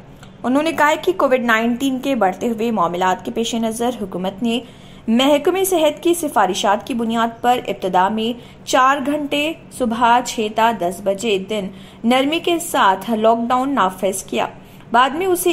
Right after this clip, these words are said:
एक बजे तक बढ़ा दिया गया और अब सुबह छः बजे ता शाम पाँच बजे तक lockdown के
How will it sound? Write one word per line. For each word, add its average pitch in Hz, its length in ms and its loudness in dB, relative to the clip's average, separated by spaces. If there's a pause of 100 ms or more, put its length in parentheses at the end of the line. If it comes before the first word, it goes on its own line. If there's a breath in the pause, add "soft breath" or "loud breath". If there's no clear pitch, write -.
एक 240 260 0
बजे 240 460 2
तक - 120 0 (100)
बढ़ा 175 260 -2
दिया 220 240 -2
गया 233 240 0
और 180 140 4
अब 208 400 0 (240 loud breath)
सुबह 302 340 4
छः 320 400 0
बजे 202 380 0
ता 185 180 2 (340 loud breath)
शाम 285 360 0
पाँच 262 260 0
बजे 240 280 -2 (120)
तक 185 260 2
lockdown 214 520 2
के 240 120 -8